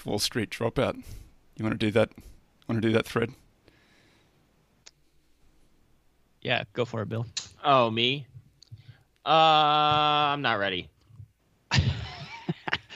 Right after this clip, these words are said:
Speaker 2: You're not in the mood? Well, you get in the mood.
Speaker 1: Bill's got, Bill's
Speaker 3: I'm
Speaker 1: got
Speaker 3: not ready.
Speaker 1: alleged,
Speaker 3: Jake, you
Speaker 1: alleged
Speaker 3: go.
Speaker 1: suspected covid. So he's,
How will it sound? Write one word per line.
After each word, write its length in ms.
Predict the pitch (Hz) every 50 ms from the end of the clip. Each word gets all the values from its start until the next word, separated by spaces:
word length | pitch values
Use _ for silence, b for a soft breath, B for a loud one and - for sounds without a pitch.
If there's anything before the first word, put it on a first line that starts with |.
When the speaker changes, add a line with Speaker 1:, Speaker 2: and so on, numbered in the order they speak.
| B B B B B B B B -
Speaker 2:
You're 120 | 165 165
not 120 | 185 202
in 40 | 196
the 80 | 208 190
mood? 340 | 196 220 240 247 240 226 214
Well, 80 | - 208
you 80 | 262 277
get 240 | 202 - 330 302 247
in 60 | 226
the 60 | 214 190
mood. 200 | 185 170 156 147
Speaker 1:
Bill's 200 | 151 160 135 -
got, 240 | 170 156 - -
Bill's 180 | - 160 160 143
Speaker 3:
I'm 20 | -
Speaker 1:
got 40 | 180 156 151
Speaker 3:
not 60 | 143
ready. 340 | 135 123 117 113 104 101 101 _
Speaker 1:
alleged, 480 | - 113 113 117 120 117 113 - - - -
Speaker 3:
Jake, 40 | 135
you 100 | 143 127
Speaker 1:
alleged 340 | 113 113 127 123 110 - 127
Speaker 3:
go. 60 | 101
Speaker 1:
suspected 680 | 98 - - 123 - - - - 117 - - 110 101 101
covid. 520 | - - 107 104 95 98 107 - - -
So 200 | - - 107 95
he's, 400 | 92 92 - 139 110 - - -